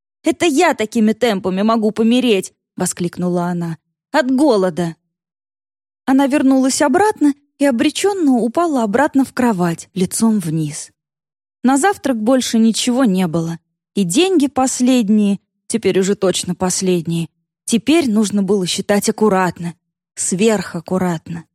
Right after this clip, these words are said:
Выдержала она ровно десять минут. Потом рывком вскочила с кровати, накинула розовую парку и в одних тапочках побежала куда-то. Догадка моя оказалась верна. Назад она пришла спокойная —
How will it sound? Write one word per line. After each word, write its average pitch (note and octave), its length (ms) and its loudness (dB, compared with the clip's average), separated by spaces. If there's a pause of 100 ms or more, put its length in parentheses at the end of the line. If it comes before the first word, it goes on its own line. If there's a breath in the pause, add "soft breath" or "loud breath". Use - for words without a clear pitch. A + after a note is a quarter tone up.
(1120)
Выдержала D4 720 2
она F3 260 0
ровно A#3 360 2
десять E3+ 440 -4
минут. D3 440 -8 (580)
Потом B3 380 2
рывком A#3+ 400 0
вскочила F3+ 520 -2
с - 80 -4
кровати, D4+ 600 0 (320)
накинула C4+ 560 2
розовую A3 480 2
парку F#4 500 0 (200)
и D4+ 160 2
в A3+ 100 0
одних B3 320 2
тапочках D4 520 -2
побежала F#3+ 560 2
куда-то. D#3+ 600 -6 (720)
Догадка C4+ 560 0
моя B3+ 340 2
оказалась A3+ 600 0
верна. G#3+ 540 2 (360)
Назад F3+ 440 2
она F#3+ 220 2
пришла E3 440 -2
спокойная — C#4+ 880 0